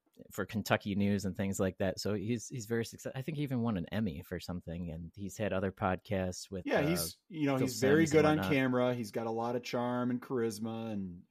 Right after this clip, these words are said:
Speaker 2: all that good stuff.
Speaker 1: So, yes,
Speaker 2: But
Speaker 1: all, all that's going for him, but man, he's got some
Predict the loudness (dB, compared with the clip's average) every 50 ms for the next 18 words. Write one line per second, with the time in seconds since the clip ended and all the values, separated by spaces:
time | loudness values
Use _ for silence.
0 | _ -20 -14 -10 -8 -6 -6 -4 -6 -6 -6 -8 -10 -10 -10 -12 -12 -10 -10 -10
1 | -14 -16 -18 _ _ _ _ _ _ _ _ _ _ -8 -2 0 2 4 6 8
2 | 10 10 10 8 8 6 4 2 0 -4 _ -18 -18 -18 _ _ _ _ 2 4
3 | 6 8 8 6 4 4 0 0 0 0 -2 -4 -6 -4 -4 -4 -4 -6 -4 -6
4 | -6 -6 -6 -4 0 2 2 2 2 0 -2 -6 -10 -14 _ -6 -6 -6 0 0
5 | 0 0 0 -2 -4 -2 -2 -2 -4 -6